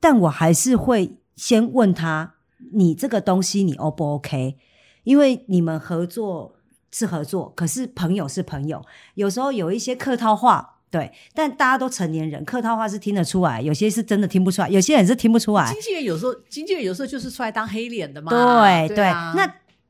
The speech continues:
Speaker 1: 我当然觉得林嘉丽、嘉丽姐的故事会很棒、很精彩。
Speaker 2: 嗯。
Speaker 1: 我们大家都知道大概她的家庭背景啊，
Speaker 2: 嗯。
Speaker 1: 还有她一路的那个演艺过程什么的。
Speaker 2: 嗯。
Speaker 1: 所以我那时候说，“你记得吴姐姐跟你提过这个案子？”她说：“知道啊，我记得啊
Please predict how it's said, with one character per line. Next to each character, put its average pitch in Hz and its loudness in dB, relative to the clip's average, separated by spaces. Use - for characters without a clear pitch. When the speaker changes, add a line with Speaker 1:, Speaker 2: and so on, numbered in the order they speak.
Speaker 1:
我 233 8
当 330 4
然 269 4
觉 202 0
得 185 -2
林 269 -2
嘉 302 -2
丽、 294 -4
嘉 277 -4
丽 302 0
姐 196 0
的 175 2
故 233 2
事 220 -2
会 196 4
很 147 2
棒、 156 0
很 139 -4
精 160 2
彩。 160 -10
Speaker 2:
嗯。 - -12
Speaker 1:
我 156 -6
们 160 0
大 196 0
家 202 0
都 190 -2
知 196 -6
道 185 0
大 180 -4
概 165 -4
她 156 -6
的 151 -8
家 160 -8
庭 160 -6
背 160 -2
景 - -14
啊， - -18
Speaker 2:
嗯。 - -18
Speaker 1:
还 156 -6
有 160 -4
她 170 -4
一 160 -6
路 170 -4
的 143 -10
那 160 -10
个 143 -12
演 147 -10
艺 170 -4
过 165 -6
程 151 -10
什 143 -14
么 127 -16
的。 117 -20
Speaker 2:
嗯。 - -20
Speaker 1:
所 262 2
以 - 4
我 226 4
那 226 4
时 226 0
候 247 2
说 247 0
，“你 180 4
记 - -2
得 175 2
吴 - -6
姐 208 0
姐 160 2
跟 196 2
你 185 4
提 - -2
过 165 2
这 175 -4
个 185 -2
案 190 0
子？” 165 -2
她 240 0
说 330 -2
：“知 - -6
道 466 4
啊， 494 2
我 294 2
记 403 2
得 349 4
啊 359 4